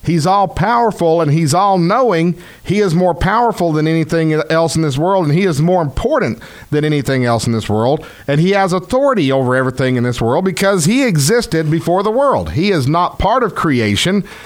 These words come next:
He is the architect and the builder of creation. And the Bible tells us in verse one, it explains this. It says, "In the beginning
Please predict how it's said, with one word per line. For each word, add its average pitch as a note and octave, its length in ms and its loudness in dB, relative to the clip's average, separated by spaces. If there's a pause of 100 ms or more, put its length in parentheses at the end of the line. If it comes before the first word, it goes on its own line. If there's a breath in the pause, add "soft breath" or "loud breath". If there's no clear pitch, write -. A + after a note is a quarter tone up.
(200 loud breath)
He F#3 160 0
is F#3 220 0
the E3+ 320 0
architect D3+ 800 -2
and D#3+ 160 0
the D#3+ 60 -2
builder D3 480 -2 (360 loud breath)
of C#3+ 160 -2
creation. A#2+ 640 -2 (540 loud breath)
And E3 160 0
the E3+ 60 -2
Bible A3+ 360 0
tells A#3+ 340 0
us F#3 120 -2
in F3+ 100 0
verse F#3 300 -2
one, G#3 240 2
it D#3 80 0
explains A3 480 0
this. B2 200 0
It D3 100 -2
says, D3+ 400 0 (400 loud breath)
"In A#3+ 160 2
the C4+ 80 2
beginning A3+ 540 0